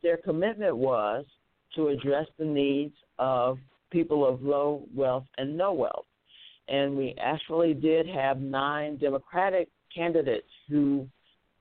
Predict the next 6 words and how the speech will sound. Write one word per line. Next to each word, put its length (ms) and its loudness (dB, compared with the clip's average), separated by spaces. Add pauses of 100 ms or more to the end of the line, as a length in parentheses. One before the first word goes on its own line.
joined 400 0
us 180 -2 (340)
and 300 0
took 200 -2
those 260 2
questions. 600 -4